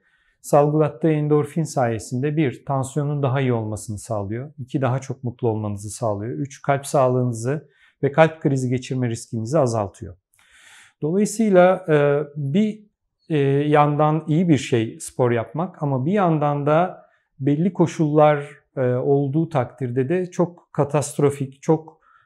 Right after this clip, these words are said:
ölümcül sonuçları olabilecek bir şey. E, buna dikkat etmek gerekiyor. E, özellikle orta yaş ve, e, orta yaşı biraz geçkin, e, otuz beş, elli, elli beş yaş arası, e, insanlarda, e, yarışmalı spor,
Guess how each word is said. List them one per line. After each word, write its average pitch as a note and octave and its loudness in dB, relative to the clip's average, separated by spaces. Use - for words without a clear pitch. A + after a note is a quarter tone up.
ölümcül D3 2
sonuçları C3+ 0
olabilecek C3+ 2
bir G2+ -20
şey. F3+ -4
E, B2+ 0
buna F3 4
dikkat E3 0
etmek G#2+ -4
gerekiyor. A2+ -2
E, C#3+ -2
özellikle E3 4
orta F3 8
yaş F3 4
ve, D#3+ 2
e, C#3 4
orta D3+ 2
yaşı D3+ 0
biraz D3 4
geçkin, C#3+ -4
e, B2 -2
otuz D3 -2
beş, D#3 0
elli, D3 2
elli C#3 2
beş C#3+ 0
yaş C3 -2
arası, B2+ -2
e, A#2 -4
insanlarda, B2+ -2
e, C#3+ -6
yarışmalı C#3+ 2
spor, E3+ 2